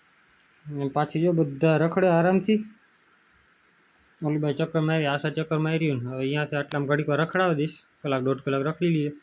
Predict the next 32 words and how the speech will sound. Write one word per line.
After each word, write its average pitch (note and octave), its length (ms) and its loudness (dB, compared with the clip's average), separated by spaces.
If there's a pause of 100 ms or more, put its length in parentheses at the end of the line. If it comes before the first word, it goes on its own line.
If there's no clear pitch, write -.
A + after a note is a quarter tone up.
(680)
પછી D3 200 -2
મેં D3 120 0
કીધું C3+ 180 0
હાંકી C#3+ 180 -2
લઈએ B2+ 160 0
ઘરે, C#3+ 240 0
કાં C3+ 160 -6
રોડ C3+ 240 0
ટપાડવો B2+ 400 -2
જોશે A#2+ 260 -4
એવો C#3+ 400 -10
વિચાર B2+ 340 -2
હતો. C#3 240 -4 (1400)
વાંધો C3 380 0
ન C#3+ 100 0
આવ્યો, D#3+ 440 -2 (960)
નદીમાં C#3+ 380 2
નીકળી D#3 360 0
આવી. B2 280 -2 (1700)
તો C#3+ 80 0
આપણે D3+ 400 2
જો F3+ 100 4
બધી E3+ 260 4
બેહું E3 460 4
આરામથી E3+ 300 2
એમાં D#3+ 200 2
રખડે F3 320 0 (1300)
ને B2+ 80 -4
અડધી C#3 280 2
રખડે D#3+ 300 0
આ E3+ 140 2
સાઈડ. E3+ 220 0